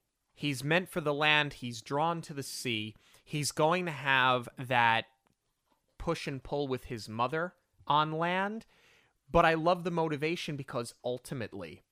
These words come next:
he's doing all of this because if he explores the sea,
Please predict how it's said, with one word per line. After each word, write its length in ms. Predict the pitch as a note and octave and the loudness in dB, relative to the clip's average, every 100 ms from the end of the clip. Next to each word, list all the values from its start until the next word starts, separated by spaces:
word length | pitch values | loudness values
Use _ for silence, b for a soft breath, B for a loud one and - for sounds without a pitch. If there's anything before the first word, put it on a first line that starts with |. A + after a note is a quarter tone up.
| _ _ _ _ _ _ _ _ - _ | _ _ _ _ _ _ _ _ -20 _
he's 300 | E3 E3 A#2 | -4 -4 -2
doing 360 | F#3 B3 A#3 | -2 -2 -2
all 180 | D3+ C3 | 2 2
of 140 | C3 - | 0 -2
this 180 | B2+ | -4
because 840 | - C3 - C#3+ C3 B2 A#2+ - - b b b b | -4 -10 -4 0 0 0 -6 -10 -16 b b b b
if 180 | D#3 - | -6 -4
he 220 | G3 G3 | -4 -2
explores 600 | D3+ - - F3+ F3 E3 | -4 -10 -4 0 0 -2
the 120 | - | -6
sea, 520 | C3+ - B2+ C#3+ A3 | -8 -6 -4 -2 -4